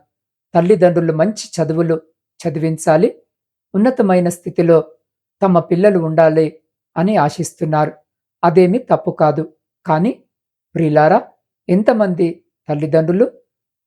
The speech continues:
చదువును గురించి తీసుకునే శ్రద్ధను వారి రక్షణ విషయంలో తీసుకుంటున్నారు? అందుకే యేసు క్రీస్తు లేని,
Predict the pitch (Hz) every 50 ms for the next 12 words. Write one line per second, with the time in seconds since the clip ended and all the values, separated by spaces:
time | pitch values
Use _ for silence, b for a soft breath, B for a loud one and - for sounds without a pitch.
0 | - 190 175 170 226 254 262 254 214 175 190 185 185 175 - 202 190 - 180 175
1 | - - - 180 170 175 165 156 - _ _ _ _ _ _ _ _ _ - -
2 | - 180 160 160 147 139 170 185 220 - - _ _ _ _ _ _ _ _ -
3 | 175 170 170 165 156 156 170 170 - - 262 233 226 202 180 180 180 - 170 151
4 | 156 190 - - - 165 - - - - 160 143 - 160 156 156 151 147 - _
5 | _ _ _ _ _ _ - 170 160 156 160 160 - 220 277 - - _ _ _
6 | _ _ _ _ _ _ - 175 196 240 233 - - 220 190 190 - _ _ _
7 | - 208 240 240 - - - 202 180 175 170 165 165 170 160 156